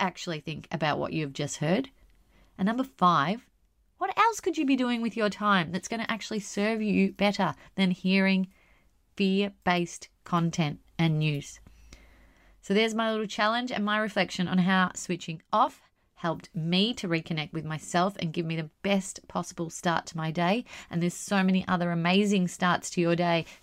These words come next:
Go for a surf, go for a walk, do exercise, meditate. There's so many beautiful things that we can be doing with our time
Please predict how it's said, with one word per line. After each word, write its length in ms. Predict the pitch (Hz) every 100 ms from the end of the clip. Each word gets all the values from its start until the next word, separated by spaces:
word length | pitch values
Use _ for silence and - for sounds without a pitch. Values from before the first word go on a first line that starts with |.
| -
Go 180 | 180 175
for 140 | -
a 60 | 175
surf, 340 | - 175 175
go 160 | - 185
for 140 | 180
a 40 |
walk, 340 | 170 175 170 -
do 220 | 185 180 -
exercise, 640 | 180 - 175 - 180 170
meditate. 640 | 170 175 180 - 190 175 - -
There's 180 | - 175
so 240 | - 185 180
many 220 | 185 185
beautiful 600 | - 180 185 190 185 175
things 340 | - 180 180
that 100 | 175
we 100 | 170
can 120 | 175
be 120 | 170 165
doing 340 | 165 165 165 - _
with 180 | 180 190
our 160 | 190 180
time 380 | - 175 165